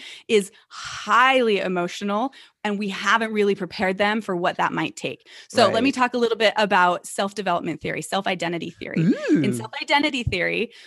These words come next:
Speaker 1: we develop, all humans develop this sense of the m-, me self and the I self.
Speaker 2: Yes.
Speaker 1: The, so, <laughs> are you familiar with this?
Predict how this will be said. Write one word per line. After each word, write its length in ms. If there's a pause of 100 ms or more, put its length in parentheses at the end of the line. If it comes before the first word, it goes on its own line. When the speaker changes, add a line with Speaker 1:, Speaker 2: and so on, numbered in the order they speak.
Speaker 1:
we 460
develop, 480
all 200
humans 420
develop 360
this 180
sense 260
of 220 (120)
the 60
m-, 200 (120)
me 220
self 440
and 100
the 120
I 200
self. 340 (220)
Speaker 2:
Yes. 500 (240)
Speaker 1:
The, 240 (340)
so, 180
<laughs> 520
are 80
you 120
familiar 280
with 120
this? 300